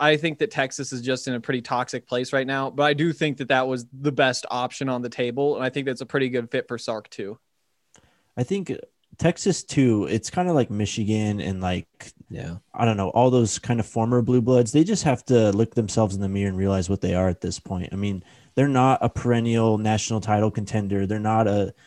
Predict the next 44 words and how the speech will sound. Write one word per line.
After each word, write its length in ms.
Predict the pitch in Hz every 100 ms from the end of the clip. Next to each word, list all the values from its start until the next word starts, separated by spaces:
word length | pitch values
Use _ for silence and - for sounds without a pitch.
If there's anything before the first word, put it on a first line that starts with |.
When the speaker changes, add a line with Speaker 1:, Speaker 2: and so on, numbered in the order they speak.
| _ _
Speaker 2:
consistently 600 | - 110 127 110 113 110
top 280 | 95 110 104
ten 300 | - 101 110
and 80 | 101
top 240 | 113 98
five 280 | - 104 98
team. 400 | - 110 101 95 -
They're 160 | 104
just, 580 | 113 135 127 - - - _ _ _ _ _ 107
they're 180 | 110
in 140 | 110 143
this 180 | 156 123
zone 460 | 143 147 147 143
where 400 | 123 120 117 113
they're 240 | 90 110 98
hanging 380 | 113 123 135
around 260 | 143 135 131
the 80 | 127
top 260 | - 131
twenty-five. 640 | - 135 135 - 113 110 101
You're 120 | 110
gonna 120 | 120
have 180 | 120 120
a 40 |
good 260 | 101 120 123
year, 220 | 127 123
maybe 300 | 123 120 120
one 260 | 104 113 123
every 200 | 120 120
four 220 | - 117
or 40 |
five 320 | 113 120 117 101
years. 260 | 98 95
That's 180 | 104 -
just 200 | 131 -
who 80 | 135
you 200 | 127 113
are, 160 | 98
man. 300 | 101 95 92 104
You 120 | 104
just 80 | 110
gotta 160 | 113
admit 240 | 117 98
it. 120 | 80